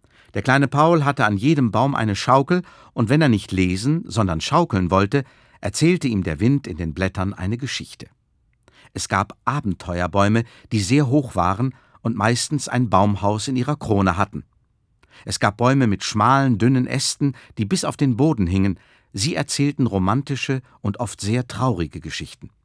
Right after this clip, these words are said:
Die knorrigen Obstbäume waren immer für ein paar Kalauer mit Kobolden und Gnomen gut. Und im hinteren Wäldchen gab es die schönsten Märchen des Gartens zu hören.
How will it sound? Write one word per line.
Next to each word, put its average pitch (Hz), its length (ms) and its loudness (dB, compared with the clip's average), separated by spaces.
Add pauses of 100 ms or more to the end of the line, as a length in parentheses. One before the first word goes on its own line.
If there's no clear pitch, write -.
(1080)
Die 110 100 -2
knorrigen 160 460 2
Obstbäume 117 800 -2
waren 113 260 0
immer 160 260 -2
für 135 180 -4
ein 123 120 -4
paar 92 160 -6
Kalauer 117 600 2 (240)
mit - 220 -10
Kobolden 98 720 0 (160)
und 104 240 -4
Gnomen 113 420 4
gut. 82 340 -8 (640)
Und 113 160 -2
im 98 100 0
hinteren 87 500 -2
Wäldchen 120 540 0 (300)
gab 104 200 2
es 104 100 -8
die 110 120 -6
schönsten 160 640 -4
Märchen 90 540 -2
des 113 220 -10
Gartens 71 600 -8
zu 85 140 -8
hören. 64 300 -16